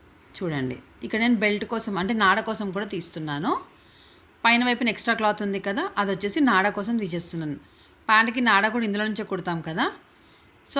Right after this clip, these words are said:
అది సరిపోతుంది. ఇప్పుడు ఇక్కడ కింద మిగిలిన క్లాత్కి అయితే మనకి బక్రం పట్టీకి సరిపడా ఉంటే చాలు. అది కూడా కింద ఫోల్డింగ్తో ఉంది, అంటే మడత పైన ఉందన్నమాట, కాబట్టి నాకు పర్ఫెక్ట్గా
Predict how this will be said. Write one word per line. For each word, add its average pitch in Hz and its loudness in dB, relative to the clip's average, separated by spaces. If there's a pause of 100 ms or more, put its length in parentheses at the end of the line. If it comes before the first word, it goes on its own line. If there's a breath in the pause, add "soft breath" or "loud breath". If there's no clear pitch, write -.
అది 233 0
సరిపోతుంది. 156 -2 (360 soft breath)
ఇప్పుడు 262 -2
ఇక్కడ 254 -4
కింద 277 6 (120)
మిగిలిన 269 2
క్లాత్కి 262 0
అయితే 262 0
మనకి 254 0 (200)
బక్రం 247 4
పట్టీకి 247 0
సరిపడా 214 0
ఉంటే 202 -2
చాలు. 180 -2 (560 soft breath)
అది 202 0
కూడా 311 4
కింద 240 4 (140)
ఫోల్డింగ్తో 233 2 (120)
ఉంది, 175 -2
అంటే 208 -4
మడత 202 0 (100)
పైన 233 4
ఉందన్నమాట, 175 0 (640 loud breath)
కాబట్టి 226 4
నాకు 277 2
పర్ఫెక్ట్గా 220 -2